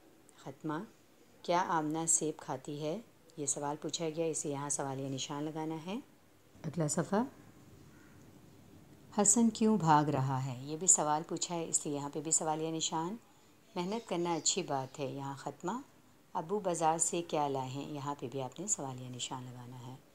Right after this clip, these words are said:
सवाल नंबर पाँच में आपने क्या करना है, अलिफ हटाकर बढ़िए लगाएं और वाहिद अल्फाज की जमा बनाएं। आपको पता है वाहिद एक चीज़ को कहते हैं और जमा एक से ज़्यादा चीज़ों को, तो आपने यहाँ पे जो अलिफ है इन सबको हटा के इनकी जगह बढ़िए लगाना है।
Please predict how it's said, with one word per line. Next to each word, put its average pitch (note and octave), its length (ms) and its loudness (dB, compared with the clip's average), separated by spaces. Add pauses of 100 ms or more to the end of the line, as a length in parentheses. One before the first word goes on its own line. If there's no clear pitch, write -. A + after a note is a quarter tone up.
(460)
सवाल G3 400 2
नंबर A#3 300 -2
पाँच E3+ 300 2
में F3+ 80 -4
आपने E3 280 -4
क्या D#3+ 180 0
करना D#3 240 -4
है, F3 160 -2
अलिफ F#3+ 280 -2
हटाकर D#3+ 500 0
बढ़िए D#3 340 0
लगाएं E3 380 0
और D#3+ 200 -4
वाहिद D3 300 -4
अल्फाज C3+ 360 -4
की E3+ 140 -6
जमा C3+ 260 -6
बनाएं। B2 340 -10 (680)
आपको D3+ 240 -4
पता E3 240 -4
है F3+ 180 -2
वाहिद D3+ 320 -4
एक D#3+ 140 -6
चीज़ F3+ 260 0
को F#3 80 -4
कहते F3 340 -2
हैं F#3+ 220 -6 (160)
और E3 260 -6
जमा D3+ 280 0
एक C#3 200 -4
से A3 240 0 (120)
ज़्यादा C3+ 340 -4
चीज़ों B2+ 380 -4
को, C3 200 -10 (640)
तो F3 60 0
आपने E3 280 2
यहाँ D#3+ 260 0
पे E3+ 140 -4
जो E3+ 140 -6
अलिफ F3 360 -4
है D#3 120 2 (1000)
इन F3+ 120 -4
सबको E3+ 280 -2
हटा C#3 260 0
के C#3 140 -4
इनकी C#3 180 -4
जगह C#3+ 240 -2
बढ़िए C3+ 380 -4
लगाना B2 360 -6
है। B2+ 260 -8